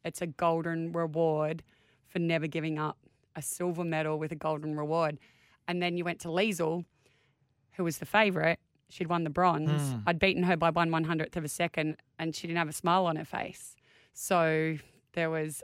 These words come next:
Speaker 1: a lot of media around that, that she looked like a sore loser at the time, but you've, I guess you've just gotta realise from her point of view, she was just absolutely devastated with her performance.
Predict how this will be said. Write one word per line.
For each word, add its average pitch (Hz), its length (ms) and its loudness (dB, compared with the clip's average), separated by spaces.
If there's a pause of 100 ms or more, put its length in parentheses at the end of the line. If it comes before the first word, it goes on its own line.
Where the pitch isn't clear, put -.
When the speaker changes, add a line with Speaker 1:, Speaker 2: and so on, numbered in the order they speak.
Speaker 1:
a 175 80 0
lot 165 220 2
of 160 300 -2
media 185 400 2
around 175 460 4
that, 165 280 4
that 165 240 0 (580)
she - 220 -2
looked 185 220 -2
like 170 180 0
a - 20 -12
sore 165 200 -4
loser 160 280 -2
at - 80 -6
the 165 60 -12
time, 147 560 -2
but 165 140 -4
you've, 160 100 -6 (320)
I 170 80 0
guess 170 240 -4
you've 160 80 -12
just 165 160 -8
gotta 160 180 -4
realise 160 380 0
from 156 280 -6 (320)
her 190 120 2
point 170 240 -4
of 160 80 -6
view, 156 200 -6
she - 140 -8
was 160 120 -8
just - 280 -8
absolutely 170 480 -2
devastated 165 600 -2
with 151 100 -4
her 151 120 -6
performance. 160 760 -6